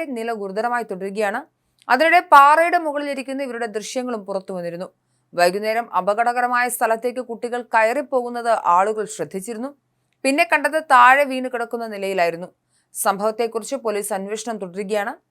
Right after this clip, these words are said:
അതേസമയം ഇവിടം സാമൂഹിക വിരുദ്ധരുടെ കേന്ദ്രമാണെന്ന് പലപ്പോഴും ആരോപണങ്ങൾ ഉയർന്നിട്ടുണ്ട്. വിദ്യാർത്ഥികളടക്കം ഇവിടേക്ക് വരുന്നത് ലഹരിയുടെ ഉപയോഗത്തിനാണെന്ന ആരോപണം പലപ്പോഴും ഉയരാറുണ്ട്. പോലീസിന്റെ ശ്രദ്ധ പലപ്പോഴും ഉണ്ടാകാറില്ല.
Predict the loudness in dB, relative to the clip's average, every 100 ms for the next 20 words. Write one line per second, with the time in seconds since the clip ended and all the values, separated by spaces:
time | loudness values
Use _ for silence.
0 | _ _ _ 4 6 6 2 0 -2 -2
1 | -2 -2 0 0 0 -2 -4 -6 -8 -6
2 | -4 -2 -2 -6 -6 -2 -2 -2 -2 0
3 | -2 -2 -6 -6 -4 -2 0 -2 -4 -6
4 | -8 -6 -6 -8 -10 -10 -12 -14 _ _
5 | _ -10 0 4 4 2 -2 0 0 -4
6 | -6 -6 -6 -6 -6 -6 -6 -6 -4 -4
7 | -4 -6 -6 -6 -6 -8 -10 -8 -8 -6
8 | -8 -8 -4 -2 -2 -6 -8 -6 -6 -8
9 | -10 -10 -6 -4 -4 -4 -8 -10 _ _
10 | _ _ 2 2 0 -4 -4 -2 -4 -4
11 | 2 2 2 -2 -4 -2 0 2 0 -2